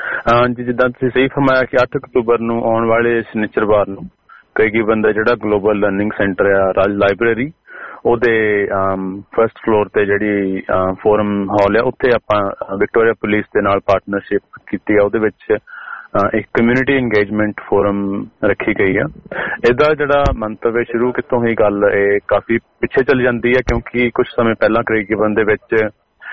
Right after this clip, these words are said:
ਕੁਝ ਇੱਕ ਦੋ ਹਾਦਸੇ ਇੱਦਾਂ ਦੇ ਹੋਏ ਸਨ ਕਿ ਲੋਕਲ ਕਮਿਊਨਿਟੀ ਨੇ ਕਾਫੀ ਚਿੰਤਾ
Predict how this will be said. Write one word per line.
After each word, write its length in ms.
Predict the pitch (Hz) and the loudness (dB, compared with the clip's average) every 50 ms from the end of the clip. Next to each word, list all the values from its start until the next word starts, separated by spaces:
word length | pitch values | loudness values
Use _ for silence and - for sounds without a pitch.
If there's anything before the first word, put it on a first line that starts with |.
| - - - - - | -16 -16 -14 -6 -2
ਕੁਝ 140 | 117 123 - - | -2 0 0 2
ਇੱਕ 220 | 135 123 113 - 117 | 0 0 0 0 0
ਦੋ 80 | 135 123 123 | 2 2 4
ਹਾਦਸੇ 300 | 120 117 - - 123 117 | 2 0 0 -2 -2 -2
ਇੱਦਾਂ 200 | 113 107 117 120 | 0 0 0 0
ਦੇ 80 | 120 | 0
ਹੋਏ 200 | 120 117 110 110 | 2 2 2 0
ਸਨ 280 | 110 - 117 110 110 110 | 0 0 -2 -4 -4 -4
ਕਿ 360 | - - 117 117 113 113 117 | -4 -2 0 0 2 2 0
ਲੋਕਲ 320 | 110 107 110 110 - 127 120 | 2 0 0 0 0 -2 -2
ਕਮਿਊਨਿਟੀ 560 | 120 117 113 110 107 110 107 - 117 113 110 | 0 0 0 0 0 -2 0 0 0 0 2
ਨੇ 180 | 110 110 110 - - | 0 0 -2 0 0
ਕਾਫੀ 260 | 117 110 - 127 120 | 0 2 2 0 0
ਚਿੰਤਾ 340 | 113 110 107 - - 107 | 0 -2 -2 0 0 0